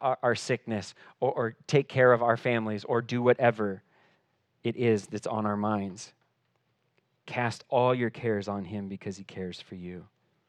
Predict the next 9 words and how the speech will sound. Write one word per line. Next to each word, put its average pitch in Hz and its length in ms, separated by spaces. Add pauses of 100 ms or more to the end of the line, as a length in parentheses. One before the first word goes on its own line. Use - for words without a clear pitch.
(720)
'Cause 147 140
Hezekiah 156 500
prayed 151 280
to 143 80
the 139 80
Lord 135 220
about 135 240
King 139 180
Sennacherib, 123 640